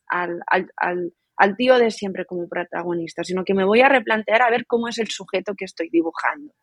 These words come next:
Y luego eso, eh, ¿qué le pasa? ¿Desde dónde habla esta persona? ¿Cómo se relaciona con los demás? Creo que ahí está la clave de muchas de estas cosas. O cómo, mm, visualmente,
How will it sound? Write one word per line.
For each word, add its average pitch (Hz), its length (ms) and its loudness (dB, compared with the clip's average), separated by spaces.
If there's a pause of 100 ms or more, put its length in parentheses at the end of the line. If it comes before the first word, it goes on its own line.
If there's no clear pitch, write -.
(460)
Y 220 140 6
luego 226 400 8
eso, 214 520 0
eh, 196 220 -2
¿qué 226 80 2
le 202 160 0
pasa? 233 640 2
¿Desde 202 280 -2
dónde 196 320 -2
habla 220 380 4
esta 185 240 -8
persona? 208 720 -4 (380)
¿Cómo 240 220 6
se 233 140 -6
relaciona 202 500 -2
con 190 140 -6
los 185 180 -6
demás? 214 400 -2
Creo 233 240 0
que 285 260 -4 (320)
ahí 214 180 2
está 247 200 2
la 240 180 4
clave 202 360 2
de 185 80 -4
muchas 180 400 -6
de 185 80 -6
estas 180 320 -12
cosas. 175 560 -10 (400)
O 196 300 4
cómo, 208 580 4
mm, 190 320 -6 (280)
visualmente, 226 1080 2